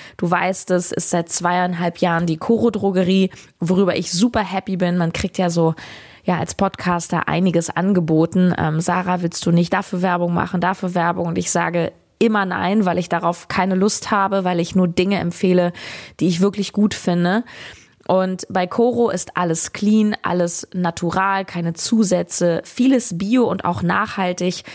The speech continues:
Und wir haben ja zusammen eine Meal Prep Box zum Beispiel rausgebracht. Die findest du mit Fächern aktuell unter coro drogerie de slash box.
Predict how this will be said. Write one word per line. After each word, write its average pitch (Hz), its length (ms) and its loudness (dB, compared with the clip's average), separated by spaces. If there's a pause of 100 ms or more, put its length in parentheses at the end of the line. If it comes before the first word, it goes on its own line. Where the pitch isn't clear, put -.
(280)
Und 170 180 -2
wir 175 100 -2
haben 175 240 0
ja 170 200 0
zusammen 170 400 0
eine 165 220 0
Meal 202 260 6
Prep - 340 -4
Box - 380 -2
zum 196 100 -4
Beispiel 196 380 -2
rausgebracht. 185 800 -2 (360)
Die 175 140 0
findest 190 400 2
du 196 240 4
mit 160 160 -4
Fächern 175 500 -2
aktuell - 520 0
unter 165 280 -2
coro 202 540 0
drogerie 180 600 0
de 160 320 2
slash 160 500 -2
box. - 380 -2